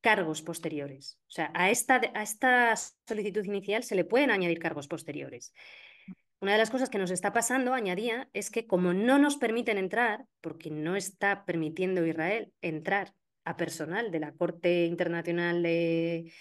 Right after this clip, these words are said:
Justicia o del Tribunal Penal Internacional, como no nos están permitiendo entrar, no podemos recabar más información. Aún así, bueno, según muchos juristas, hay, bueno, por supuesto que hay indicios más que suficientes para una acusación de, de genocidio, ¿no? Bueno, pero este, eh,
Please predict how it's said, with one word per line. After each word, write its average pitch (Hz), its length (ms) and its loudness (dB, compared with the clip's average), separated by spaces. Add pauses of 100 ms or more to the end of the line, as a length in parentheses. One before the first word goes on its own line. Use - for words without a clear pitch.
(420)
Justicia 208 600 4
o 160 140 6
del 160 160 2
Tribunal 165 320 2
Penal 185 240 2
Internacional, 180 580 -2
como 190 240 2
no 190 100 2
nos 220 160 0
están 220 280 0
permitiendo 220 440 0
entrar, 226 400 -2 (200)
no 240 200 2
podemos 247 360 4
recabar 170 640 0 (340)
más 165 180 -4
información. 147 540 -8 (220)
Aún 165 180 -2
así, 220 260 0
bueno, 151 280 -2
según 170 300 -4
muchos 190 240 -4
juristas, 185 420 -2
hay, 165 380 -2
bueno, 170 260 -6
por 170 100 -18
supuesto 170 300 -4
que 175 60 -2
hay 165 80 2
indicios 170 320 0
más 170 140 -2
que 175 100 -2
suficientes 160 480 -4 (340)
para 175 320 0 (100)
una 190 160 0
acusación 180 480 -2
de, 165 420 0 (100)
de 185 160 0
genocidio, 190 540 4
¿no? 190 40 -2 (100)
Bueno, 185 220 -4
pero 160 140 -4
este, 180 400 0 (480)
eh, 160 480 -2